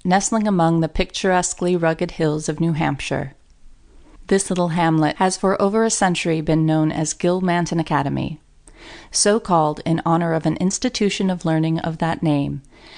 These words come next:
founded there by a few sturdy, self-denying, and God-fearing men over a hundred years ago,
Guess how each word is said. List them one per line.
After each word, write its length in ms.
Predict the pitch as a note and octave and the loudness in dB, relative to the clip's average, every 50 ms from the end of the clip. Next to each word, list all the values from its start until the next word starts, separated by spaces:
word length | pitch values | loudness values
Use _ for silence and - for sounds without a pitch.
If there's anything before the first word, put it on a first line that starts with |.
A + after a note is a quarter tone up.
| - - - | -20 -6 0
founded 400 | - G#3 G3+ G#3 G#3+ G#3 F3+ D#3+ | 2 2 4 4 2 0 0 0
there 220 | E3+ D#3+ D#3+ D#3+ | 0 0 0 0
by 160 | - D#3+ D#3+ | 0 0 0
a 80 | D#3 D#3 | 0 0
few 360 | - - - G3+ G3+ G#3 G#3 | -2 -2 0 2 2 2 2
sturdy, 560 | G3 - - - F#3 F3+ F3+ F#3 F3+ F3+ F3+ | 0 0 0 2 2 2 2 2 0 0 0
self-denying, 920 | - - - - E3+ F3 F3 - - F3 F3 E3 D#3+ D#3+ D#3+ D#3+ D#3+ D#3+ - | -2 0 2 2 2 2 0 0 0 2 2 4 4 4 2 2 0 0 0
and 180 | D#3+ D#3 D#3 | 0 0 2
God-fearing 680 | D#3 D#3+ D3+ D#3 D#3+ D#3 - - E3 D#3 D#3 D#3 D#3 D#3 | 2 2 2 2 0 -2 -2 0 2 2 2 2 2 2
men 400 | D3+ D3 C#3 C#3 C#3+ C#3+ D3+ D3+ - - _ - - | 2 2 2 2 0 -2 -4 -6 -12 -18 _ -6 -4
over 180 | F3 E3 - F3+ | -2 0 0 0
a 60 | E3 | -2
hundred 340 | D#3 F#3 F#3 F3+ F#3 F3+ - | 0 -2 -2 -2 -2 -2 0
years 260 | F3 D#3+ D#3+ D3+ - | 0 0 0 -2 -4
ago, 400 | D#3 - D3 C#3+ D3 D3 D3+ | -4 -2 -2 -2 -2 -2 -6